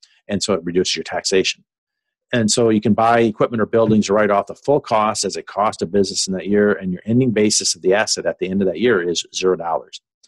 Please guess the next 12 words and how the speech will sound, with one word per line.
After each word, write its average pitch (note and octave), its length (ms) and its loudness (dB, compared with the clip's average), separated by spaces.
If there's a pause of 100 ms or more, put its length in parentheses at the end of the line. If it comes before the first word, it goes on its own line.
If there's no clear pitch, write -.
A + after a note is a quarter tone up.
(140)
So, - 160 -8 (320)
<clears throat> - 260 2 (960)
so - 140 0
in A#2 80 2
that G#2+ 120 0
example, G#2 440 -4
that F2 180 -10
two - 120 -2
hundred F#2+ 180 -4
thousand F#2 260 -8
dollar E2+ 160 -14
tractor, C#3+ 540 -2